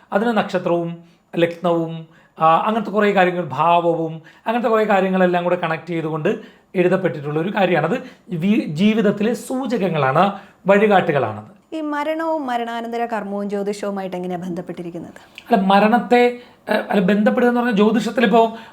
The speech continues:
Speaker 1: മരണവുമായി ബന്ധപ്പെട്ട ദോഷങ്ങൾ പറയുന്നുണ്ട്. പിന്നെ അതില് ഈ ആത്മാവിനെ പറ്റിയൊക്കെ നോക്കാം എന്നുള്ള കാര്യങ്ങളൊക്കെ പറയുന്നുണ്ട്.
Speaker 2: ശരിക്കും ആത്മാവെന്ന് പറയുന്ന ഒന്നുണ്ടോ?
Speaker 1: ന-, ഈ പുരാണ ഗ്രന്ഥങ്ങളിലൊക്കെ ആത്മാവിനെ പറ്റി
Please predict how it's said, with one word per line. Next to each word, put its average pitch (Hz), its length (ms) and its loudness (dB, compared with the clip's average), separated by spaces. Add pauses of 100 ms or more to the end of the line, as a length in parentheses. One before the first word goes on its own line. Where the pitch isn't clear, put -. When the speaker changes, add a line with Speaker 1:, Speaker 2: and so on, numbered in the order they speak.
(140)
Speaker 1:
മരണവുമായി 220 640 6
ബന്ധപ്പെട്ട 208 400 4
ദോഷങ്ങൾ 196 500 0
പറയുന്നുണ്ട്. 175 640 0 (480)
പിന്നെ 214 180 4
അതില് 208 520 4 (320)
ഈ 208 180 2
ആത്മാവിനെ 220 580 4
പറ്റിയൊക്കെ 214 400 0
നോക്കാം 196 320 2
എന്നുള്ള 190 240 0
കാര്യങ്ങളൊക്കെ 185 440 0
പറയുന്നുണ്ട്. 165 600 -2 (300)
Speaker 2:
ശരിക്കും 359 400 -6
ആത്മാവെന്ന് 277 520 -6
പറയുന്ന 240 540 -6
ഒന്നുണ്ടോ? 202 600 -8 (200)
Speaker 1:
ന-, 240 240 -2
ഈ 240 260 0
പുരാണ 180 340 6
ഗ്രന്ഥങ്ങളിലൊക്കെ 196 680 2
ആത്മാവിനെ 196 540 0
പറ്റി 190 440 -4